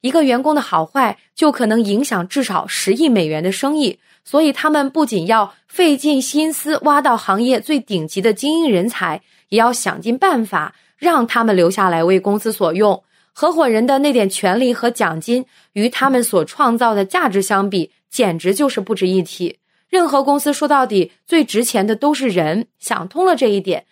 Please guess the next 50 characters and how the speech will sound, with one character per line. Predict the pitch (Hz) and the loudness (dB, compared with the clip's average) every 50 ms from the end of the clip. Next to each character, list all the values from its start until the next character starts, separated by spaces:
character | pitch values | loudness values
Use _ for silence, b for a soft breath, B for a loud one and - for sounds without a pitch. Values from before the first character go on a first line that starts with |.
| _ _ _ _ | _ _ _ _
你 | 233 220 202 | 0 0 2
就 | 190 349 370 349 | 4 2 2 4
能 | 285 240 220 | 4 2 2
够 | 240 262 233 214 | 2 2 2 4
理 | 196 175 175 202 262 | 2 2 2 0 0
解 | 254 247 196 - - | 0 -2 -2 -2 -4
合 | - - 190 214 | -6 -2 -2 0
伙 | 208 226 196 | 2 0 0
人 | 170 165 165 208 | 0 0 -2 -2
制 | - 311 311 254 | -2 0 0 2
度 | 190 202 180 175 B B B B B | 4 2 2 2 B B B B B
为 | 311 359 349 285 233 | 2 4 4 4 2
何 | - - 214 190 190 | 0 0 0 0 2
能 | 196 190 175 165 180 254 | 2 2 0 0 -2 -2
够 | - 349 339 277 - | 0 2 2 2 2
使 | - - 180 165 | 0 -2 -6 -6
高 | - _ 208 202 202 208 | -4 _ 2 2 2 0
盛 | - - 208 180 160 _ _ | 0 -2 -2 -2 -2 _ _
基 | - - 285 294 | -6 -2 0 2
业 | 302 269 202 | 2 2 2
长 | - - 185 160 160 | 0 -2 -6 -6 -6
青 | 175 - 202 185 180 | -6 -6 -4 -2 0
了。 | 180 160 - _ _ _ _ _ _ | 0 -2 -2 _ _ _ _ _ _
好 | - 214 | 0 2
了， | 208 226 254 262 | 2 2 2 0
今 | 254 - 320 339 339 | 0 0 0 0 2
天 | 349 349 | 2 2
的 | 330 294 | 2 2
内 | 277 285 254 | 2 2 4
容 | 220 196 202 | 4 2 2
说 | 220 - 247 240 | 2 2 2 2
到 | 233 214 208 | 2 2 2
这 | 196 233 | 0 0
儿， | 214 196 180 180 | 0 0 0 -2
咱 | - 190 175 185 | -2 -2 0 0
们 | 196 208 214 | 0 0 2
对 | 214 233 208 196 | 2 4 4 4
今 | 190 208 220 220 | 2 2 -2 0
天 | 226 240 214 | 0 0 0
的 | 214 202 | 0 0
内 | 208 208 190 | 2 2 2
容 | 180 170 165 185 | 2 2 0 -2
做 | 190 220 208 | 0 0 2
一 | 190 185 185 | 2 2 0
个 | 185 214 202 196 185 190 | 0 2 2 2 2 0
简 | - - 160 - 190 | -4 -8 -8 -8 -4
单 | - 196 214 240 | -2 -2 0 2
的 | 220 202 | 0 -2
回 | - - _ - 151 151 | -4 -8 _ -6 -6 -6
顾。 | 180 - 330 311 214 190 b | 0 2 4 4 4 2 b